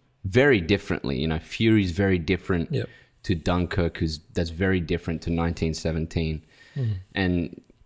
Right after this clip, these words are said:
Speaker 1: uh, I think they all have attributes that are, uh, better than one another.
Speaker 2: Yep.
Speaker 1: You know, I think Dun-, Dunkirk's structure is, uh,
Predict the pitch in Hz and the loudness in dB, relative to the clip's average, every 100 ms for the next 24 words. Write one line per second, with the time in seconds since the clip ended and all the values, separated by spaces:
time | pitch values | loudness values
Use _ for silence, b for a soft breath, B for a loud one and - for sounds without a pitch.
0 | _ 101 95 87 - _ _ _ - 104 | _ -2 0 -2 -6 _ _ _ -6 -6
1 | - - 131 - 101 98 104 92 95 90 | -4 0 0 2 2 4 4 2 0 0
2 | 82 - 95 92 82 - 87 80 71 - | -2 0 0 0 -2 -4 -4 -2 -4 -4
3 | 69 - _ _ _ _ b b b b | -8 -10 _ _ _ _ b b b b
4 | b b 104 92 87 87 82 82 80 80 | b b 0 2 2 0 0 0 -2 -2
5 | 87 107 - - 113 - _ - 90 85 | -4 -6 -12 -6 -6 -6 _ -4 -2 0
6 | 87 80 85 85 87 - 87 90 87 82 | -2 0 0 0 -4 -2 0 0 0 -2
7 | - - - - - 85 - - 85 69 | -4 -10 -8 -4 0 0 0 -2 0 0
8 | 80 78 - - _ _ _ _ _ _ | 0 0 -4 -12 _ _ _ _ _ _
9 | _ _ _ _ - 82 71 71 | _ _ _ _ -4 -2 -2 -4